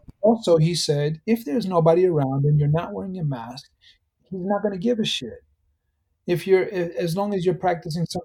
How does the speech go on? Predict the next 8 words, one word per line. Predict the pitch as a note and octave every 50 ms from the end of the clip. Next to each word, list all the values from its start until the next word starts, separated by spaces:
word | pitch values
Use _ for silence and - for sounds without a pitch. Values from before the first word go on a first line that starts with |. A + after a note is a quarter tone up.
| E3+
sort | F3 E3+ D#3
of | D3+ - _
so-, | D3+ D3 D#3 - _ _ E3
uh, | D3+ C#3+ C#3+
social | - - E3 D3+ - F3+ D#3+
distancing. | D#3 G#3+ A3+ G#3+ - E3+ D3+ C#3+ C#3 C3+ B2+ A#2 _ _ _ _ _ _ _ _ _ _ _ _ _ _ _ _ E3
But | G3 G3+ G3 -
if | A#3+ A3+ A#3+ A#3